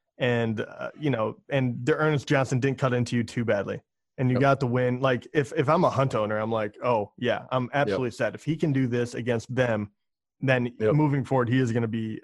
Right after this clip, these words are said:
Speaker 1: a, a beast like we've seen, um,
Speaker 2: Yep.
Speaker 1: as the number one. It wasn't just, like, Chubb wears him down and then <laughs> Hunt comes in and, you know, n-, kind of takes him by surprise.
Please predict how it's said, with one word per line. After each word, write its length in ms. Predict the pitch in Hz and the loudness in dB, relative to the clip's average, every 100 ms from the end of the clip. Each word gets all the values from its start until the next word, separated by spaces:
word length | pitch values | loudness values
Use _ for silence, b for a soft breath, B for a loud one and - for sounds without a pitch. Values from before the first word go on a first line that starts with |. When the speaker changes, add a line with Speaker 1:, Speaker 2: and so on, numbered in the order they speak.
| - 123 | -12 -8
Speaker 1:
a, 120 | 113 | -6
a 60 | 120 | -6
beast 420 | 107 127 117 - | -2 0 -2 -4
like 180 | 120 110 | -4 -4
we've 180 | 120 113 | -4 -6
seen, 340 | - 117 110 101 _ _ _ _ | -4 -4 -2 -4 _ _ _ _
um, 260 | 107 104 95 | -4 -2 -2
Speaker 2:
Yep. 200 | 92 - | -4 -4
Speaker 1:
as 100 | 120 | -4
the 60 | 127 | -2
number 220 | 123 117 | -2 0
one. 180 | 117 117 | 0 0
It 60 | |
wasn't 300 | 117 123 120 | 0 0 0
just, 160 | 123 - | -4 -4
like, 180 | 113 101 | -6 -6
Chubb 300 | - 123 113 | -2 0 0
wears 260 | 117 117 107 | 0 0 0
him 140 | 110 | 0
down 320 | 113 110 110 | 0 2 0
and 100 | 110 | -2
then 100 | 110 | -2
<laughs> 260 | 110 165 127 | 2 2 4
Hunt 260 | 123 127 | 0 -2
comes 260 | - 127 117 | -2 -2 0
in 120 | 120 | 0
and, 240 | 117 110 107 b b b | 0 0 -4 b b b
you 80 | 131 | -2
know, 180 | 101 - - | -2 -6 -8
n-, 140 | 131 - - - | -8 -8 -16 0
kind 140 | 131 | 0
of 80 | 113 | 2
takes 200 | 127 117 | 0 0
him 80 | 113 | 0
by 120 | 110 | 0
surprise. 360 | - 107 104 | -2 -6 -6